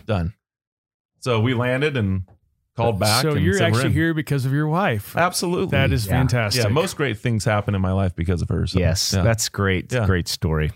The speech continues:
Speaker 1: For sure.
Speaker 2: Um, you arrive in twenty twelve and begin the, your, your career here as pitching coach. Incidentally, the E R As in the College World Series for the Horned Frogs had begun about that time and have gone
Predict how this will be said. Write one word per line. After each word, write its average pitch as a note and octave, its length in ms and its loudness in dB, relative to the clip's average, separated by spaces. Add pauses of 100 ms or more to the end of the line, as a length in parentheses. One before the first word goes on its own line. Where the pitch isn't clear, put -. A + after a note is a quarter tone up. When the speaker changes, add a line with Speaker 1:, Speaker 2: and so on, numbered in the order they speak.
(100)
Speaker 1:
For - 80 -4
sure. G2 320 -2 (340)
Speaker 2:
Um, C3 300 -2
you C#3+ 160 0
arrive D3 340 -2
in D#3 100 -2
twenty D3 300 -2
twelve C#3 380 -2
and B2+ 120 0
begin B2+ 500 0 (100)
the, B2 340 0
your, A#2+ 300 0
your B2 260 -2
career C3+ 360 -2
here A#2 200 0
as A2+ 180 0
pitching B2 360 -2
coach. A#2+ 400 0 (500)
Incidentally, C#3 840 0
the A#2+ 420 0 (200)
E D3+ 140 0
R B2+ 260 0
As B2+ 400 0
in B2 120 0
the B2 180 2 (100)
College B2 340 0
World B2+ 160 -2
Series C#3+ 360 0
for A#2+ 300 -2 (300)
the C3 100 -2
Horned D#3 220 0
Frogs A2 500 0 (100)
had C3 180 -2
begun B2+ 320 0
about A#2+ 280 -2
that B2 180 -2
time A#2+ 540 0
and A#2+ 220 0
have A2+ 200 0
gone A#2 540 0